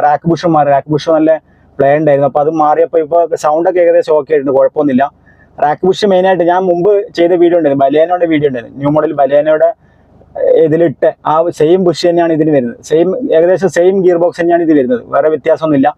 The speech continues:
ആ, ഞാൻ ഗിയർ ബോക്സിന്റെ ഇതിൽ കാണിച്ചിരുന്ന ആ റാണയുടെ ആ ഒരു ഇതൊക്കെ വരുന്നത്, റാണയാണ് മേക്കിംഗ്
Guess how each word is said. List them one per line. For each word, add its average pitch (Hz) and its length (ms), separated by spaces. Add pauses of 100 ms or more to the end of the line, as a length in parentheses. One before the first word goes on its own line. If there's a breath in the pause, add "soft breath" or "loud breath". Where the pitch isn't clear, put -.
(480)
ആ, 143 140
ഞാൻ 165 100 (120)
ഗിയർ 165 180
ബോക്സിന്റെ 180 340
ഇതിൽ 180 200
കാണിച്ചിരുന്ന 160 360
ആ 143 100
റാണയുടെ 165 520
ആ - 20 (120)
ഒരു 175 100 (680)
ഇതൊക്കെ 156 220
വരുന്നത്, 143 240
റാണയാണ് 156 420
മേക്കിംഗ് 147 380